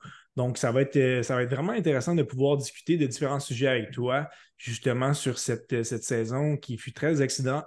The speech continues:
excitante, qui tire à sa fin. Donc, ça va être le sujet de notre, de notre épisode aujourd'hui,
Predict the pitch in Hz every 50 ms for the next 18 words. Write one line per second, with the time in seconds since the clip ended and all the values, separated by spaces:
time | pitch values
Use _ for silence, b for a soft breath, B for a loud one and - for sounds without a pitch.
0 | - 139 - - 135 127 - - - 135 147 185 185 185 - B B B B B
1 | B - - 160 156 151 - - 160 170 175 170 147 139 131 - - 123 117 113
2 | - - 127 110 107 - _ b b b b b 131 127 135 - 143 147 156 175
3 | 156 147 - - 147 135 165 196 185 170 156 143 143 135 135 - - 135 135 131
4 | 127 127 135 135 139 135 - - - - 139 127 131 131 - 165 151 165 175 175
5 | 160 143 127 139 127 117 120 110 110 117 117 147 175 170